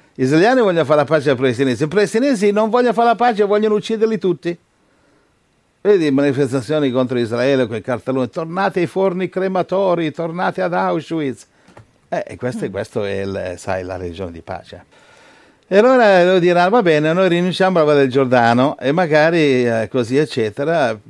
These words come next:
Speaker 1: Eh, però, virgola, "Però ci fate tenere le alture del Golan"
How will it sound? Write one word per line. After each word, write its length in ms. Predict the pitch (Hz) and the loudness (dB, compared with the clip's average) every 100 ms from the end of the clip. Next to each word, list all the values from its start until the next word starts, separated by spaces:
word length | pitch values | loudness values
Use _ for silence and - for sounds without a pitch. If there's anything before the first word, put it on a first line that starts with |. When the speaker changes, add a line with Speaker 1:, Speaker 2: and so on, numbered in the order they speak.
| - | -18
Speaker 1:
Eh, 100 | - 117 | -14 -2
però, 420 | 202 262 302 277 _ - - | 2 4 4 2 _ -20 -18
virgola, 580 | - 190 156 123 123 123 - _ 117 _ | -2 0 2 2 0 0 -4 _ -20 _
"Però 200 | - 262 | -2 -2
ci 140 | - 131 | -2 -6
fate 300 | 123 117 110 | -8 -12 -14
tenere 380 | 113 107 180 156 | -12 -10 -8 -6
le 120 | 101 | -6
alture 280 | 101 127 107 | -4 -2 -2
del 160 | 98 | -2
Golan" 440 | 104 190 185 95 | 0 0 0 -6